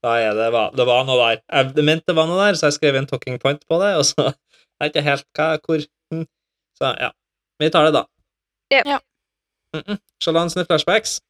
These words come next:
Speaker 3: Jepp.
Speaker 1: Shallan er blitt den perfekte datter som sier lite og i stor grad oppholder seg på rommet sitt. Det her er mye fordi faren har bevist at selv om han aldri slår hun, så slår han andre i hennes navn.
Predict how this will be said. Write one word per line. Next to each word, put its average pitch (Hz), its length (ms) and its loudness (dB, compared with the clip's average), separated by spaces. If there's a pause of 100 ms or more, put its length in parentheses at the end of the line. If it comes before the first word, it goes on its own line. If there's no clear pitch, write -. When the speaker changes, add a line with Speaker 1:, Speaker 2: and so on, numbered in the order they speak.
(540)
Speaker 3:
Jepp. - 340 -6 (320)
Speaker 1:
Shallan 175 420 2
er 185 80 -2
blitt 156 220 0
den 156 160 -4
perfekte 151 500 -2
datter 165 480 -4
som 156 220 -4
sier 170 400 -2
lite 196 500 -2
og 165 140 0
i 165 80 2
stor 151 260 0
grad 143 240 2
oppholder 110 300 -6
seg 117 160 -2
på 127 100 -4
rommet 107 300 -8
sitt. - 300 -16 (840)
Det 135 80 -2
her 175 240 -2
er 175 80 0
mye 156 260 0
fordi 156 220 -2
faren 147 480 2
har 147 100 0
bevist 147 520 0
at 131 120 0
selv 143 200 0
om 147 100 2
han 151 100 -4
aldri 151 300 -2
slår 147 380 0
hun, 175 260 0 (360)
så - 60 -6
slår 123 320 0
han 123 140 -2
andre 123 320 -2 (180)
i 127 160 -10
hennes 123 320 -2
navn. 98 220 -8